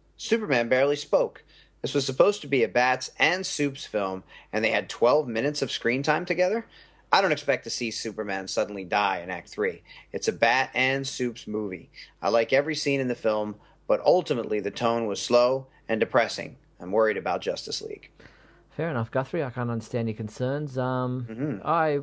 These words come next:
Speaker 2: yeah, w-, look, yes, it's a Superman Batman film, uh, you know, but, uh, I don't know, about twelve minutes of screen time seemed like more than that.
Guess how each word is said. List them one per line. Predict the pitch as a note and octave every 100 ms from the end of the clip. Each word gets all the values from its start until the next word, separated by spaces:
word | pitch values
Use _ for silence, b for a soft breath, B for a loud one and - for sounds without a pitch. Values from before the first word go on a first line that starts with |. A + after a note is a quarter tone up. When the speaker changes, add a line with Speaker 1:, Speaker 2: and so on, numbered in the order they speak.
| C#3+
Speaker 2:
yeah, | D#3+ D#3+
w-, | C#3 C#3 C#3
look, | C3 - b b b b _
yes, | F3+ -
it's | D3
a |
Superman | C3+ F3 C#3+ C3 A#2+
Batman | C3+ C3 B2 A2+
film, | - C3+ D3+ D3+ C3
uh, | G#2 A#2 A2+ A2+ A2+ A2+
you | G#2+ G#2+ A#2
know, | A2 A2 -
but, | A#2+ A#2 A2+ - - F#2+
uh, | D#2+ E2+ D#2 A#2 - G#2+
I | G#2 A#2
don't | A2+ A2+ -
know, | D3+
about | C#3 G#2+
twelve | - C3+ A2+
minutes | A2+ B2 -
of | G2+
screen | - B2
time | C#3 G2+ G2
seemed | - D3 A#2
like | G#2+ -
more | A2+ A#2
than | G2
that. | A2 G#2